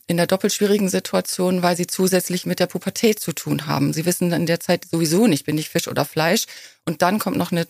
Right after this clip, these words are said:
Verlustsituation dazu, ähm, die sie ja auch nicht selbst gewählt haben. Das passiert uns ja immer einfach so. Das kommt ja in unser Leben geschossen, ohne dass wir das ahnen. Oder meistens ohne, dass wir das ahnen.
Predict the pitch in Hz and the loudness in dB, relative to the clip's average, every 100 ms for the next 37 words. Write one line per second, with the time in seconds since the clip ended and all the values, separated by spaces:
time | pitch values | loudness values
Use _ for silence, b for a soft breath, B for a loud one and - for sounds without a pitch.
0 | _ 170 165 226 - 202 202 208 - 190 | _ 0 0 0 -2 -2 -2 -2 0 0
1 | 196 185 - 220 233 B B B 180 175 | 0 0 0 0 -2 B B B 0 2
2 | 185 180 180 190 - 220 - 185 - 175 | 4 4 2 2 0 0 0 0 0 2
3 | 175 180 - 190 208 185 175 170 - 180 | 2 2 2 0 2 -2 -2 -4 -4 -2
4 | 175 - 165 175 170 170 _ 160 180 170 | -2 0 0 0 0 -4 _ -2 0 -4
5 | - - 170 220 285 B B B 165 - | -6 0 4 4 2 B B B -6 -2
6 | 180 180 170 175 165 160 175 196 196 196 | -2 2 0 2 0 2 2 2 2 -2
7 | - 196 - 175 170 170 170 - 160 156 | -2 -2 -2 0 0 2 0 2 0 0
8 | - 156 185 240 - _ _ _ _ _ | 0 2 4 4 2 _ _ _ _ _
9 | _ - 165 139 156 165 170 180 180 185 | _ -2 0 2 2 0 -2 0 0 0
10 | 180 - 180 - 165 180 | -2 -2 -4 -2 -2 0